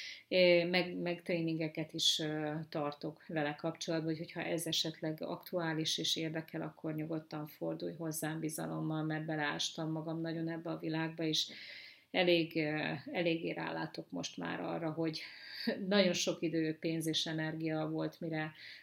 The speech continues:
átláttam a, a bokor-, bokrokon, de, de, de most már legalább látom, hogy mik az alapanyagai, mik a, mik a,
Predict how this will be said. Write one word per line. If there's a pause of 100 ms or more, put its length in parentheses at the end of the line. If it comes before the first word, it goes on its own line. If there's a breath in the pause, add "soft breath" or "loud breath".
átláttam
a,
a
bokor-,
bokrokon,
de,
de,
de
most
már
legalább
látom,
hogy (460 loud breath)
mik
az
alapanyagai,
mik
a, (300)
mik
a,